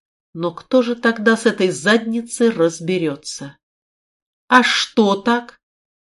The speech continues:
язвлю открыто. «Не нарывайся», хмыкает Семён. «Ты мне в сыновья годишься. Так что не посмотрю, что здоровый.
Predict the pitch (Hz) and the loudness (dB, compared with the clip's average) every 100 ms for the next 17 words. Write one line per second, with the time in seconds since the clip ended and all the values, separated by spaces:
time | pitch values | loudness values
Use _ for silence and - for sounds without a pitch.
0 | - 151 180 156 175 175 175 - 180 165 | -14 -6 -4 -4 0 2 0 -4 -6 -6
1 | 160 156 151 _ _ _ _ _ - 165 | -6 -16 -16 _ _ _ _ _ -16 -8
2 | 185 185 185 190 190 233 202 156 - 147 | -4 -2 0 0 4 6 4 2 -6 -8
3 | 147 _ _ _ _ _ - 175 165 160 | -8 _ _ _ _ _ -12 -10 -6 -6
4 | 160 - 170 156 147 _ _ _ _ _ | -6 -4 -2 -2 -6 _ _ _ _ _
5 | - 208 202 214 - 220 226 233 262 175 | -6 -4 0 0 2 4 4 6 6 6
6 | 175 151 156 - 151 151 _ _ _ _ | 2 2 -4 -4 -8 -10 _ _ _ _
7 | _ - 190 190 - - - 185 180 170 | _ -4 -2 -2 -6 -6 -2 0 0 0
8 | - _ _ _ - 185 208 208 - 233 | -6 _ _ _ -8 -4 0 -2 4 2
9 | 240 320 - - 170 151 180 170 165 165 | 4 2 2 -2 -4 2 4 6 4 2
10 | 160 | -4